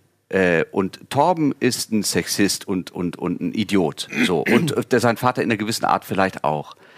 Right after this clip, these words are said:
Aber nochmal, ich glaub, es ist ein großer Unterschied, ob man diese Leute zeigt und gleichzeitig aber eine andere Sicht, und wie gesagt, dann hat man den Humor oder nicht, oder aber, ob man als Filmemacher dieser Meinung ist. Und ich glaube nicht, dass, also ich glaube nicht, dass irgendjemand aus diesem Film rausgehen wird, aus dem Fickefuchs und sagt,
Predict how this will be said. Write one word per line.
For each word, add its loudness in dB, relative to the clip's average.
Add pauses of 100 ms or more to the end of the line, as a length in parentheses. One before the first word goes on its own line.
(140)
Aber 2
nochmal, 0
ich -14
glaub, 2
es -4
ist -8
ein -14
großer 2
Unterschied, -4
ob -6
man 0
diese -6
Leute 0
zeigt 0
und -6
gleichzeitig -2
aber -4
eine 2
andere 2
Sicht, -2
und -8
wie -10
gesagt, -2
dann 2
hat 0
man 2
den 0
Humor 0
oder 0
nicht, -4 (360)
oder 4
aber, 2
ob -2
man 2
als 0
Filmemacher 4
dieser -4
Meinung -4
ist. -8 (320)
Und 2
ich 2
glaube 6
nicht, 0
dass, 0 (380)
also 2
ich -4
glaube 4
nicht, -6
dass -4
irgendjemand 2
aus -4
diesem -4
Film 2
rausgehen 0
wird, -4
aus 0
dem -4
Fickefuchs -6
und -6
sagt, -2